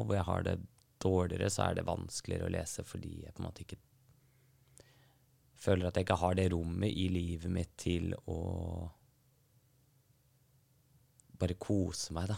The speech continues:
<laughs> eller bare sette det ut og liksom jakte en ny opplevelse, at det plutselig så er livet liksom, handler om overlevelse igjen, og da er det ikke, ja,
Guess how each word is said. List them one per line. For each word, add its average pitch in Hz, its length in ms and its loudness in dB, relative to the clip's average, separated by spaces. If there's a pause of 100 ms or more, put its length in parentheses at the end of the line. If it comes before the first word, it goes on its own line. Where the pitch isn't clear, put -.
<laughs> - 120 -8
eller 87 180 0
bare 87 200 4
sette - 360 -2
det 82 160 -2
ut - 120 -2
og 87 40 2
liksom 87 220 -2 (180)
jakte - 480 -2
en 90 80 4
ny 85 220 2
opplevelse, 85 640 -4
at 90 100 -4
det 95 120 -8
plutselig 90 440 -2
så 90 80 4
er 90 140 2
livet 87 240 -2
liksom, 87 180 -6
handler 92 320 2
om 92 80 0
overlevelse 85 560 2
igjen, 98 160 2
og 92 80 0
da 90 80 4
er 82 80 0
det - 80 -8
ikke, 87 200 -4 (2250)
ja, 87 100 2